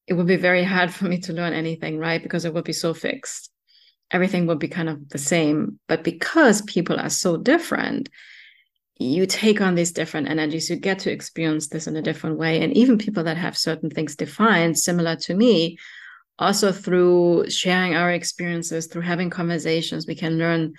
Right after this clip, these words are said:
so much from each other. And I find it ex-, extremely beautiful. And I want to invite you to actually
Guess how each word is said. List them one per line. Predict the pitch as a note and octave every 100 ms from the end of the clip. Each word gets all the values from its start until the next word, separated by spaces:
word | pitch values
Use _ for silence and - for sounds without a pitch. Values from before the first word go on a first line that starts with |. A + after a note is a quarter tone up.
| - - - -
so | - G3+
much | G3 E3 - G#3 - - - _ -
from | - E3+ E3 D#3 D#3 - _ -
each | D#3+ -
other. | - - - D2 -
And | F#3 F#3+ F#3+ F#3 F#3 - _ _ _ _ _ _ _ _ _ _ - - - _ _ _ -
I | F#3+
find | F#3+ A3 A3+
it | F3+ -
ex-, | F#3+ F3 - -
extremely | F3 - G3+ F#3+
beautiful. | D#3 F#3+ F3+ F#3 D3+ -
And | G2+ - E3+ F#3 F#3+ F#3+ - - _ _ _ -
I | F#3+
want | F#3+ G#3 C4 -
to | A#3+
invite | G3 E3+ D#3 F#3+ G#3+ G3+
you | F#3 F3 - -
to | F3 E3+ E3
actually | - E3+ - F3 F3 E3+ E3+